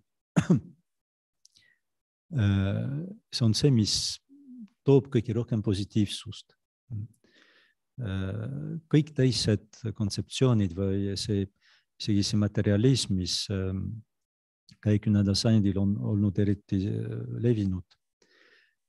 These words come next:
Äh, kõik need kontseptsioonid, kus inimene on ainult üks osa mingisugusest, äh, protsessist, või ta on ainult keha, äh, siis kõik see tegelikult on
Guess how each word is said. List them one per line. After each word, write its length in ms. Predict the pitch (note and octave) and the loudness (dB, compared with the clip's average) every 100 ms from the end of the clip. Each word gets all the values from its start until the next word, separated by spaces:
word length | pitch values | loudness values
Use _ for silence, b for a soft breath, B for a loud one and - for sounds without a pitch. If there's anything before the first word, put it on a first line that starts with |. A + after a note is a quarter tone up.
| _ | _
Äh, 680 | E3 G#2 G2+ G2 G#2+ B2 C3+ - | -6 -4 -2 -4 -6 -8 -10 0
kõik 160 | D3+ B2 | 0 2
need 160 | A#2 | 2
kontseptsioonid, 720 | A2+ G#2+ G#2 - C#3 C3 A2 | 2 0 -2 0 4 6 4
kus 220 | - F#2+ - | 2 -2 2
inimene 260 | B2+ B2 G#2+ | 4 6 6
on 140 | G#2 | 6
ainult 320 | B2+ A#2+ G2+ A2 | 6 6 4 0
üks 240 | - - | -2 0
osa 320 | C#3+ - G2 F2+ - _ _ _ _ | 0 0 -2 -2 -8 _ _ _ _
mingisugusest, 880 | A2 A#2 G#2+ G#2+ G2+ - G#2 - - _ - | 2 4 2 0 0 0 -2 -4 -8 _ -10
äh, 340 | G2+ G2+ G#2+ G#2+ | -8 -8 -10 -10
protsessist, 880 | G#2+ F#2+ - C#3 - A2+ F#2+ - - _ _ _ _ _ _ _ _ _ _ _ - b b _ A2 | -10 -2 0 2 0 -2 -2 -6 -14 _ _ _ _ _ _ _ _ _ _ _ -20 b b _ -6
või 120 | G#2 | -2
ta 80 | G#2+ | -2
on 120 | A2 | 0
ainult 300 | A2+ G#2+ G2+ _ | 0 0 -4 _
keha, 340 | C3+ B2+ A2 G2 - _ _ _ _ _ _ _ _ _ _ _ _ _ _ | -2 0 -2 -4 -10 _ _ _ _ _ _ _ _ _ _ _ _ _ _
äh, 1080 | A#2+ G#2 G2+ G2 F#2+ F#2+ G2+ A2 A#2 D3+ E3 C#3+ | -2 0 0 -2 -2 -4 -6 -6 -8 -10 -10 -6
siis 260 | B2 G#2+ | -4 -4
kõik 480 | - D3+ D3 - - | 0 0 0 -8 -10
see 400 | - B2+ B2+ A#2 | 0 2 4 2
tegelikult 720 | A#2+ A2+ G2+ G2 - G2+ - | -2 -2 0 -2 -2 -6 -2
on 240 | A2 G#2+ | 0 2